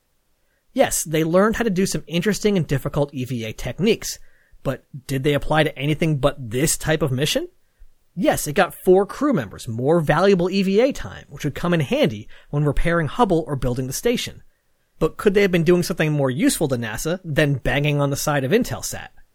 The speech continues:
There's also public image to be considered. I, like many of you, I'm sure, find the idea of considering public image to be somewhat distasteful, but the reality is that it does matter. Showing off in front of the world that America is a country that can do this kind of thing,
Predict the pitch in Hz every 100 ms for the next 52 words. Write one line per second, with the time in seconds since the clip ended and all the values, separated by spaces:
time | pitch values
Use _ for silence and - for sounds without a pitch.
0 | _ _ _ _ _ _ _ _ _ -
1 | 190 277 285 247 - - 233 214 - 196
2 | 170 - 127 127 117 - 156 - - -
3 | _ - - _ - 135 170 185 151 135
4 | 131 123 156 170 117 120 113 - 214 165
5 | 156 - - - - 185 202 185 151 143
6 | 147 196 202 - 139 - 285 285 247 220
7 | 220 202 190 147 147 - 147 135 - 175
8 | 156 147 - 127 - 190 - - - -
9 | _ 156 - _ _ - 143 226 240 160
10 | 139 139 135 120 - 185 151 143 139 113
11 | - - _ _ _ _ _ _ - 190
12 | 233 226 175 - 151 170 165 156 117 127
13 | 160 190 107 98 110 127 160 185 - 120
14 | - 143 139 190 139 107 95 117 131 202
15 | - 202 196 190 214 247